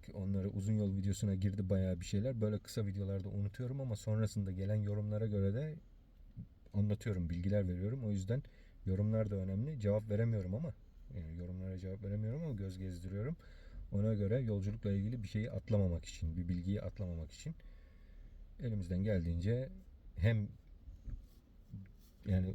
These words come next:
deniz için çok düzgün bir yolculuk olsun diye uğraşıyoruz, hem de bir yandan bu bilgileri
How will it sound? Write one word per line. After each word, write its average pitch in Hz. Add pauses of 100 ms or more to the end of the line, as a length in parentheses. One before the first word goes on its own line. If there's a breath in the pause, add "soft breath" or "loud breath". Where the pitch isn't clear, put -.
(100)
deniz 98
için 85
çok 98
düzgün 85
bir 87
yolculuk 90
olsun 131
diye 139
uğraşıyoruz, 139
hem 113
de 98
bir 113
yandan 110
bu 92
bilgileri 92